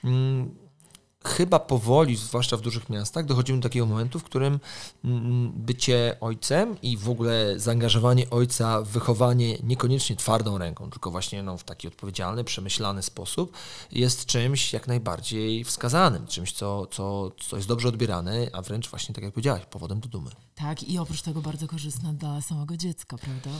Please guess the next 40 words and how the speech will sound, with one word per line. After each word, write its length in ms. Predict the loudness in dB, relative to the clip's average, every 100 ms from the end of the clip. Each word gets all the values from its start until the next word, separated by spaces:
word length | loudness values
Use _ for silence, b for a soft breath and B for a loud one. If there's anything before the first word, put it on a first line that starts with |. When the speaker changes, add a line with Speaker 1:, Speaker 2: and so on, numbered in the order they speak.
| -12 -14 _ _ _ _ _ B B B
Speaker 1:
Tak 360 | 4 4 0
mi 140 | 4 4
się 280 | 4 2 0
wydaje. 640 | 0 4 4 2 -2 -6
Ty-, 240 | -4 -4 -6 -20 -6
ja 120 | -4
też 320 | 2 4 6
nie 140 | 6 2
chcę 240 | 2 0
z 100 | 2
siebie 220 | 2 2
robić 240 | 0 -2 -4
ojca, 360 | -4 -2 -2
który 240 | -4 -4 -4
jest 160 | -2
wybitny 540 | -4 -6 -8 -6 -6 -6
i 40 |
który 240 | -6 -8 -8
tutaj 360 | -4 -2 -2
poświęcił 680 | -2 -4 -2 -2 -2 -2 -2
się 160 | -2
dla 160 | -2 -4
dziecka, 680 | -4 -6 -4 -4 -2 -2 -2 -4
jednego 440 | -6 -6 -4 -6 -6
czy 120 | -6
drugiego, 500 | -6 -8 -6 -6 -6 -8
mam 140 | -8
dwoje, 420 | -8 -6 -4 -4 -6 B B
e, 60 | -2 0 2 2 0 0 -2 -4 -10 -4
bo, 640 | -2 0 0 0 0 -4 -6
bo 80 |
tak 160 | -6 -2
na 60 | -2
pewno 220 | 0 4
nie 160 | 4
jest. 380 | 4 0 -6 -6 -8 -6
I, 280 | -8 -6 -6
i 40 |
gdzieś 300 | -2 0 0
tam 300 | 0 0 0